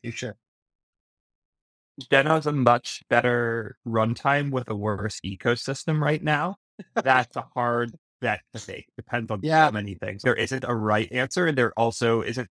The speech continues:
Speaker 2: too much of a wrong answer either for that reason. But, like, w-, you, you're picking one runtime that's so much easier to work with that has way less stuff to use, or you're picking a runtime that's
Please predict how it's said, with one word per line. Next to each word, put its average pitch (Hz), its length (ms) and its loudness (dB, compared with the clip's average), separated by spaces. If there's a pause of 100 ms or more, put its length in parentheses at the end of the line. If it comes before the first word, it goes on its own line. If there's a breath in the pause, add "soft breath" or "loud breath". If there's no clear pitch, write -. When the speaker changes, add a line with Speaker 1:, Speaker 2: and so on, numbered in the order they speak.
Speaker 2:
too 135 260 -6
much 147 260 2
of 143 120 -2
a 139 60 4
wrong 127 300 2
answer 123 320 -2
either 110 300 -4
for 123 120 -6
that 117 200 -2
reason. 143 360 -2
But, 139 140 2
like, 107 180 0 (520)
w-, 127 180 -10
you, 139 200 2
you're 147 120 6
picking 151 280 2
one 135 160 4
runtime 127 460 -2
that's 110 160 -4
so 131 60 -2
much 117 80 0
easier 110 260 2
to 104 80 -4
work 113 300 2
with 107 320 0
that 101 160 0
has 107 380 0 (100)
way 110 160 -6
less 104 200 -4
stuff - 220 -6
to 113 120 -10
use, 113 400 0
or 110 60 -6
you're 110 80 -6
picking 110 260 -4
a 101 40 -6
runtime 107 440 0
that's 107 300 -6